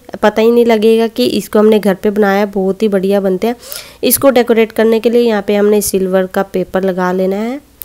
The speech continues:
आप चाहो तो skip भी कर सकते हो। तो देखिए मैं एक ऐसे उठाऊँगी और सारे पे ऐसे आसानी से लग जाता है, तो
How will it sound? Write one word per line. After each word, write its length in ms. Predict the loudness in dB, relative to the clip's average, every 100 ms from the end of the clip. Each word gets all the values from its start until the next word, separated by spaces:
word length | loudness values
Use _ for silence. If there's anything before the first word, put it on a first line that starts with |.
| -8
आप 160 | -6 -2
चाहो 160 | 0 0
तो 140 | 0 -6
skip 280 | -4 -4
भी 120 | -2 -2
कर 160 | -2
सकते 300 | -4 -6 -4
हो। 100 | -4 -4 _ _ _ _ _
तो 80 | -6
देखिए 380 | -4 -4 -2 -2
मैं 160 | -2 -4
एक 260 | -2 -2 -2
ऐसे 220 | -2 -2
उठाऊँगी 420 | -4 -2 -2 0
और 60 | 0
सारे 400 | 0 -4 -2 -4 -2
पे 180 | -2 -2 -10 -20 _ _ -10 -4
ऐसे 380 | -2 2 2 2
आसानी 520 | 0 -2 0 0 0
से 140 | 0
लग 240 | 0 0 -2
जाता 300 | -4 -4 -6
है, 120 | -6 -10 _ -20 -12
तो 300 | -2 0 0